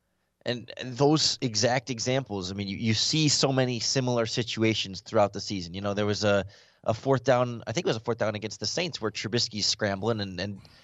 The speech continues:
runs just short of the first down marker. And it's like, I, I come back to that same, like, i-, is it fluky bad luck or is it a team that has a lack of awareness of the first down marker? I mean, A-, Anthony Miller catching passes and then running backwards. I mean,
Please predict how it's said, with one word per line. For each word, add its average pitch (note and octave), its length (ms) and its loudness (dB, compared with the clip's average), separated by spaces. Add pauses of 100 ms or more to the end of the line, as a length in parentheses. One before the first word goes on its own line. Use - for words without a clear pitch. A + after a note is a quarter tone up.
(260)
runs A#2+ 340 2 (380)
just B2+ 240 0
short B2+ 300 6
of A#2 80 0
the B2 80 0
first - 320 -4
down C#3 240 2
marker. F#2 340 -8
And E2+ 140 -12
it's F2+ 140 -12
like, G2+ 200 -4 (420)
I, A2 180 0
I A#2 40 -2
come B2+ 220 -2
back A#2+ 160 4
to B2 80 -8
that G#2+ 120 -4
same, A#2+ 220 -6
like, G2+ 300 -4 (440)
i-, - 60 -4
is B2+ 300 -2
it - 180 -4
fluky C3 380 -4
bad A#2 240 6
luck B2+ 180 2
or A#2+ 80 -4
is A2 140 -2
it G#2+ 80 -2
a A2 40 -2
team B2 360 -8
that A2 160 -6 (100)
has A2 540 -4
a G#2 100 2
lack A2 300 0
of A#2+ 80 -4
awareness A2+ 640 0
of G2+ 260 2
the F#2+ 80 -4
first G#2 240 -2
down B2+ 220 4
marker? B2+ 320 0
I - 20 -6
mean, F#2+ 120 -8
A-, G#2 220 -6
Anthony G#2 300 0
Miller G#2+ 360 0 (200)
catching A2+ 300 -2
passes G#2 400 -4
and G2 80 -8
then F2 80 -10
running F#2+ 260 -4
backwards. G2 420 0
I F2 40 -10
mean, F#2 160 -10